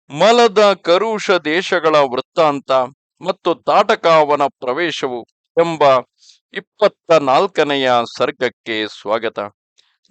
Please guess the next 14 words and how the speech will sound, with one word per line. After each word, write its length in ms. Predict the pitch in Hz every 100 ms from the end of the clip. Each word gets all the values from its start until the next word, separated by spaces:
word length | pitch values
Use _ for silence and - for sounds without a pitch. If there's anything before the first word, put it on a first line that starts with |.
| 139
ದಶರಥ 440 | 196 220 202 190
ಮಹಾರಾಜನು 960 | 185 165 160 190 190 180 170 160 156 147 -
ಸಂತೋಷವಾಗಿ 1120 | 143 175 214 247 277 247 202 180 175 165 156
ಶ್ರೀರಾಮ 640 | 143 165 214 202 170 156
ಲಕ್-, 380 | 143 139 _ -
ರಾಮ 360 | 120 156 196 180 160 147
ಲಕ್ಷ್ಮಣ 400 | 135 - - 170 143 131 _ -
ಇಬ್ಬರನ್ನು 760 | 190 160 175 156 147 143 127 - _
ವಿಶ್ವಾಮಿತ್ರರ 1000 | 175 - 233 240 262 - - 170 156 143
ಜೊತೆಯಲ್ಲಿ 720 | 127 120 120 170 139 127 123 117
ಕಳುಹಿಸಿಕೊಟ್ಟಿದ್ದಾನೆ. 1080 | - 113 147 147 139 123 101 110 117 113 110 _ _ _ _ _
ರಾಮ 460 | - 185 202 202 196
ಲಕ್ಷ್ಮಣರನ್ನು 920 | 180 180 - 226 214 185 180 170 160 151
ಕರೆದುಕೊಂಡು 680 | 147 175 175 - 156 151 143